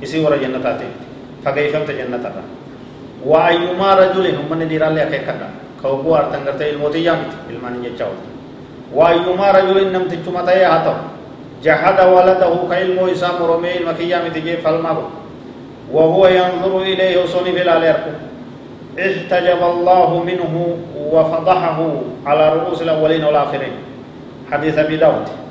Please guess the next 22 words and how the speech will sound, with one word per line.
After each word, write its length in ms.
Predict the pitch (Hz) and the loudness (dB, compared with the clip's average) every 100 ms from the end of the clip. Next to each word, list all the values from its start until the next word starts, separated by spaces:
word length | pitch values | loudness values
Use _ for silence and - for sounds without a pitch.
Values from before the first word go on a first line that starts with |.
| - - - | -16 -16 -4
Rabbiin 640 | 143 180 185 196 202 196 | 2 2 2 -2 -4 -2
isarraa 560 | 180 180 180 180 190 190 | -2 0 0 2 2 2
dho-, 240 | 190 180 | -2 -2
dhokataa 640 | 175 156 160 180 185 180 170 | -2 0 0 2 2 2 -2
guyyaa 400 | 165 175 175 180 | -2 -2 0 0
qiyaamaa 800 | 170 165 170 180 180 - - 156 | -2 -2 -2 -6 -6 -10 -12 -10
ofirraa 400 | 151 175 175 170 | -8 -2 0 0
gartee 480 | 165 - 175 175 165 | -2 -4 -4 -4 -4
isarraa 260 | 160 160 156 | -2 0 0
hajjabata. 460 | 143 - 127 - - - - - - - | -2 -4 -8 -12 -16 -18 -18 -18 -18 -6
Ammas 460 | 165 180 185 185 185 | -4 -2 0 -2 -2
ummata 400 | 175 180 180 180 | -6 -4 -2 -2
duraa 400 | 175 175 170 - | 0 0 2 2
boodaa 380 | 165 165 175 180 | 2 2 2 0
keessatti 880 | 170 170 175 185 - 185 185 - - | 0 -2 -4 -6 -8 -6 -6 -8 -10
xiqqeenya 480 | 160 - 180 180 | -10 -6 -6 -4
Rabbiin 260 | 175 175 175 160 | -4 -4 -6 -4
isa 120 | 165 | -4
uwwisee, 600 | 156 156 165 180 180 - - - - | -4 -4 -2 -2 -2 -6 -12 -16 -2
fadihaa 400 | 156 151 160 165 160 | 0 2 2 2 0
isa 100 | 156 | -2
godhee, 360 | 156 160 165 | -2 0 0